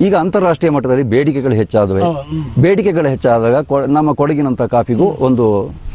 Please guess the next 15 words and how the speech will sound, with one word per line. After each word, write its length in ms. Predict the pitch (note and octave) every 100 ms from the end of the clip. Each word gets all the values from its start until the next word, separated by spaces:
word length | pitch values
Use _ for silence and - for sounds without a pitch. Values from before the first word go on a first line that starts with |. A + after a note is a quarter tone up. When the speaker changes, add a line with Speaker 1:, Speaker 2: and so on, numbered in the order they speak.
| - A3+
Speaker 2:
ಉತ್ತಮ 280 | G3+ G#3 F#3 E3+
ಧಾರಣೆ 260 | F3 F#3
Speaker 1:
ಉತ್ತಮವಾದ 300 | E3 D3+ C3+
Speaker 2:
ಸಿಗುತ್ತೆ. 220 | F3 G3+
Speaker 1:
ಧಾರಣೆ 260 | C3+ B2+ D#3+
ಸಿಗುವಂತ 400 | C#3+ A2 G#2+ C#3
ಅಂದಾಜಿದೆ. 840 | G3+ A2 F2 D#2 D#2+ D#2+ - - G#3
Speaker 2:
ಯಾವ್ಯಾವ 400 | G#3 C#4 F4+ D4
ತಳಿಗಳನ್ನ 520 | A#3+ C4+ D4 B3 G#3+
ನಾವು 380 | F#3 E3+ E3 E3
ಈ 140 | E3+
ಒಂದು 200 | D#3+ D#3
ಕಾಫಿನಲ್ಲಿ 500 | F#3 F#3+ G#3 F3 D#3+
ಕಾಣಬಹುದು 460 | F3 F#3+ E3+ D#3+ D3
ಅಂತೀರಿ? 320 | C#3 -